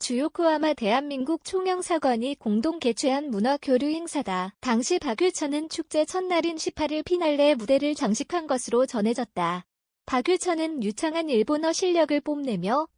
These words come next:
자신이 과거 출연했던 드라마 성균관 스캔들 등을 언급했다. 또 성균관 스캔들 오에스티 찾았다와 레이니 블루, 레이니 블루 등을 가창했고 일본 현지 팬들은 떼창으로 화답했다.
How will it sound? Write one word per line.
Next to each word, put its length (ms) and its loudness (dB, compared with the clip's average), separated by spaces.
자신이 460 0
과거 280 2
출연했던 600 0
드라마 420 0
성균관 560 2
스캔들 560 -2
등을 280 0
언급했다. 920 -2
또 220 2
성균관 540 2
스캔들 560 -2
오에스티 500 2
찾았다와 840 0
레이니 400 0
블루, 460 2
레이니 400 0
블루 480 2
등을 320 0
가창했고 1000 -2
일본 420 0
현지 300 -2
팬들은 480 -4
떼창으로 640 0
화답했다. 840 -2